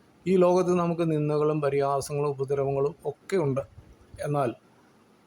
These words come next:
നമ്മൾ ആ ക്ഷമയോട് അത് സഹിക്കേണ്ടത് ആവശ്യമാണ്. കാരണം നമ്മുടെ ഹൃദയദൃഷ്ടി ദൈവം പ്രകാശിപ്പിച്ചിരിക്കുകയാണ്. എഫേസ്യ ലേഖനത്തിന് അത് പറയുന്നത്, "നിങ്ങളുടെ ഹൃദയദൃഷ്ടിയെ പ്രകാശിപ്പിച്ചിരിക്കുന്നതല്ലോ." അപ്പോൾ ഹൃദയദൃഷ്ടി പ്രകാശിച്ചതുകൊണ്ട്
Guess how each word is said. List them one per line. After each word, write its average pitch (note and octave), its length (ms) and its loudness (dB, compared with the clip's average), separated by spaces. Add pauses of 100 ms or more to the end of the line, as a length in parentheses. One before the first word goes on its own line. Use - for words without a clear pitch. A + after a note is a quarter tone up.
നമ്മൾ F#3+ 380 4
ആ F3 120 4
ക്ഷമയോട് E3+ 680 2
അത് D3+ 240 -2
സഹിക്കേണ്ടത് D#3+ 720 -2
ആവശ്യമാണ്. C3+ 540 -4 (460)
കാരണം C3 420 -2 (640)
നമ്മുടെ D#3 300 0
ഹൃദയദൃഷ്ടി E3+ 1040 0 (140)
ദൈവം C#3 360 2
പ്രകാശിപ്പിച്ചിരിക്കുകയാണ്. B2+ 1000 -4
എഫേസ്യ A#2+ 320 -10
ലേഖനത്തിന് C3+ 360 -4
അത് C3 220 -2
പറയുന്നത്, C3 320 -2
"നിങ്ങളുടെ C3 220 -6
ഹൃദയദൃഷ്ടിയെ C#3 840 -2 (500)
പ്രകാശിപ്പിച്ചിരിക്കുന്നതല്ലോ." D3+ 1160 -2 (440)
അപ്പോൾ E3 220 -2
ഹൃദയദൃഷ്ടി G3 600 2
പ്രകാശിച്ചതുകൊണ്ട് D#3+ 1200 -2